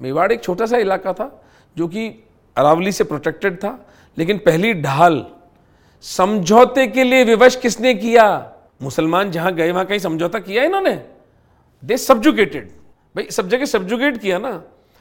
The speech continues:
तो फिर ये narrative कैसे चलता है कि रा-, राजपूतों को भी subjugate किया? राजपूतों को subjugate किया होगा तो हो जाता, तो इनको मुसलमान बनाया होता। तो कछावा राजपूत तो एक भी मुसलमान नहीं बना,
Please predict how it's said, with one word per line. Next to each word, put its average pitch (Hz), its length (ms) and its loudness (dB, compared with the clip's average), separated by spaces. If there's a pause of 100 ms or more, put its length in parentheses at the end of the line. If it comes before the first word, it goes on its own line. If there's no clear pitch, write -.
(200)
तो 254 80 -4
फिर 302 120 -2
ये 339 140 0
narrative 330 360 0
कैसे 311 220 2
चलता 269 320 4
है 277 80 2
कि 233 680 -6
रा-, 180 300 -2
राजपूतों 190 400 -4
को 220 100 0
भी 220 60 -4
subjugate 196 440 -6
किया? 185 140 -8 (260)
राजपूतों 220 360 -2
को 285 60 -2
subjugate 220 440 -4
किया 156 140 -6
होगा 127 220 -8
तो 135 120 -14
हो 127 240 -10
जाता, 131 220 -8
तो 127 100 -16
इनको 127 180 -16
मुसलमान 175 400 -6
बनाया 330 240 -2
होता। 240 220 -6 (1500)
तो 160 60 -8
कछावा 151 340 -4
राजपूत 170 340 -4
तो 185 60 -2
एक 160 100 -4
भी 165 60 -6
मुसलमान 254 380 -4
नहीं 349 120 -4
बना, 294 240 -4